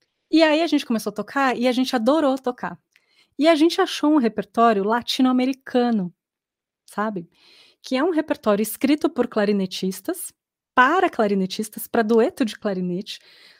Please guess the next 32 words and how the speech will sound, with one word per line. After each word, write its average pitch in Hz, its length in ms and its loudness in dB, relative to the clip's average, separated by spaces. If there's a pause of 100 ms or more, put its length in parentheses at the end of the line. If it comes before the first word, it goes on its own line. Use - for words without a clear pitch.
só - 300 -2
que 294 160 -4
com - 300 4
um 254 340 2
sotaque 262 720 0 (160)
de 226 180 0
música 247 280 4
popular 233 380 4
latina. 240 480 0
Então 196 240 -4
tem 247 180 0
cúmbia, 220 600 4
tem, 190 720 -2 (460)
é, 185 340 -4 (120)
pô, 285 320 2
tem 262 220 2
os 262 100 0
ritmos 311 400 0
latinos, 262 420 -2
coisas 220 300 -2
muito, 320 400 2 (400)
é, 196 360 -2
is-, - 220 -10
é, 180 400 -2 (880)
muito 294 280 2
da 240 100 4
música 220 280 0
popular 196 320 -4
colombiana, 262 760 0
argentina 190 1080 -2
e, 175 560 -8
e, - 20 -20